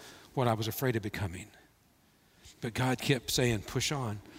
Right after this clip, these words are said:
push on. We got this, we got this." You know, courage is the ability to do something that frightens you.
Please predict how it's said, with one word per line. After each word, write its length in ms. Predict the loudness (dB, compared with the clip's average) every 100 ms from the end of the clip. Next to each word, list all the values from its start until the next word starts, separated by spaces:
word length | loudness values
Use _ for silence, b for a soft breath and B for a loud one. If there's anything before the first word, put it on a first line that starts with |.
| B B B B B
push 260 | 0 2 4
on. 240 | 4 4
We 100 | 2
got 280 | 4 6 4
this, 320 | 2 2 2
we 80 | 0
got 240 | 0 0 0
this." 480 | -4 2 2 2 -4 -10 B B B B B 6
You 60 |
know, 100 | 6
courage 560 | 6 6 8 8 8 8
is 160 | 8
the 160 | 8 8
ability 500 | 8 8 8 10 8
to 140 | 6
do 160 | 4 4
something 400 | 6 4 4 2
that 120 | 2
frightens 440 | 0 -2 0 -2 -4
you. 180 | -4